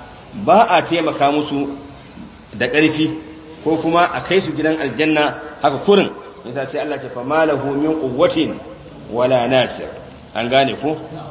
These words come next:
Ba a taimaka wa mutane su je su ce a sa su a gidan aljanna haka kurin. "Fa yawma idhil la yu'adhibu azabahu ahadun wala yuthiqu wathaqahu ahadun." A wannan rana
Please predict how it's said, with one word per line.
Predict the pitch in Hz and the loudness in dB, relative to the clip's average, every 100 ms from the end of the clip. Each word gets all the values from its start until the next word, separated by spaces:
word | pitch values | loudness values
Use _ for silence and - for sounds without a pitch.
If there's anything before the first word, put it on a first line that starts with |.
| 95 | 0
Ba | 151 175 | 2 2
a | 135 | 2
taimaka | 147 139 131 - | 0 -4 0 0
wa | 127 | 0
mutane | 147 135 135 139 | -2 -2 -2 -6
su | 120 | -6
je | 139 | -8
su | 139 | -2
ce | 143 | -2
a | - | 0
sa | 139 | -2
su | 131 | 0
a | 120 | -2
gidan | 120 143 | 0 0
aljanna | 127 120 135 127 | -2 -2 0 0
haka | 139 - | 0 2
kurin. | 175 147 - - - - 95 | 2 2 -2 -12 -16 -12 -2
"Fa | |
yawma | 120 151 143 | 2 2 2
idhil | 127 135 139 | 0 -2 2
la | 147 | 4
yu'adhibu | 151 127 123 147 143 113 | 4 0 -2 -2 -2 -2
azabahu | 131 151 151 131 165 196 - - - - | 2 2 2 2 2 0 -2 -14 -16 -2
ahadun | 156 175 160 131 120 | 2 4 2 0 -2
wala | 135 156 | 2 2
yuthiqu | 151 143 139 165 151 | 2 -2 -4 -6 -4
wathaqahu | 135 135 156 160 143 131 147 147 - - - - 139 | -6 2 2 2 -2 -2 -2 -4 -8 -16 -16 -6 -2
ahadun." | 135 113 101 92 | 0 0 -2 -4
A | 120 | 0
wannan | 165 156 143 | 2 2 2
rana | 139 151 151 151 147 | 4 6 6 4 2